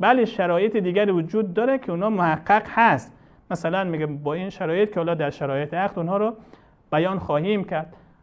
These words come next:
اون چیزی که در این شرط باید توجه داشته باشیم این است که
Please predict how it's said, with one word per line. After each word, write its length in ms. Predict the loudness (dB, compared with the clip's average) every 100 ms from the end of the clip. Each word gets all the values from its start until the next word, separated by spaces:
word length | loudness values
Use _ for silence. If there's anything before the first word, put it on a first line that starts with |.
| _
اون 180 | 2 2
چیزی 300 | 0 -4 -2
که 180 | 0
در 240 | 0 0 -2
این 180 | -4 -4
شرط 300 | -2 -2 -2 -2
باید 280 | -2 -2 -2
توجه 440 | -2 -2 -2 -4
داشته 320 | -4 -4 -4
باشیم 320 | -4 -4 -2 -2
این 160 | 0
است 240 | 0 -2 0
که 260 | 2 2